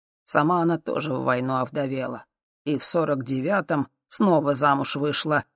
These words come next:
за тракториста Андрея Беднякова. В том же году и родилась Маша. Андрей тогда на радостях напился и вздумал на тракторе покататься. Дело зимой было, он на речку выехал и под лед провалился.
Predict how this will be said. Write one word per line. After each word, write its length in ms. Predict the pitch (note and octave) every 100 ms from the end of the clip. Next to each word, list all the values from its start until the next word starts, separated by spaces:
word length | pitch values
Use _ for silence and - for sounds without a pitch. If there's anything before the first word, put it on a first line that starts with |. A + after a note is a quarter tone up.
| _
за 180 | D3 E3+
тракториста 840 | F3 D3+ - C#3 E3 E3 - D#3
Андрея 500 | D#3+ D3+ C#3 D#3 C#3+
Беднякова. 840 | C#3 D3 C3+ D#3+ E3 - - - _ _ _ _ _ _ _ _
В 80 | _
том 260 | - - D3+
же 120 | C#3
году 380 | C#3+ C#3+ C#3 E3
и 80 | C#3
родилась 580 | C3 A#2 C3 C3 - C3
Маша. 520 | A#2+ - - - - _ _ _ -
Андрей 460 | E3 B2+ C#3 C#3
тогда 320 | C3+ A#2 C3+ C#3
на 120 | C3+
радостях 500 | C#3+ C#3 - D3 C#3
напился 720 | C#3 B2+ F3+ F3 - D3 - _ _
и 100 | E3+
вздумал 420 | D3+ D#3+ F3 E3+
на 160 | F3 F3
тракторе 540 | A3 G3+ - - A#2
покататься. 800 | - A#2+ B2+ - A2+ - - - _ _ _ _
Дело 340 | F3+ - D#3+ C3
зимой 400 | C3 B2+ F3+ D#3+
было, 380 | D#3 D3+ D3 - _ _
он 260 | - E3 D3
на 120 | D3
речку 440 | D#3 D#3 - D3 B2
выехал 580 | E3 C#3+ - B2+ B2 - _ _
и 120 | F3
под 300 | - D#3+ C#3+
лед 280 | C3 A#2+ _
провалился. 720 | - A#2+ A#2 A2+ - - -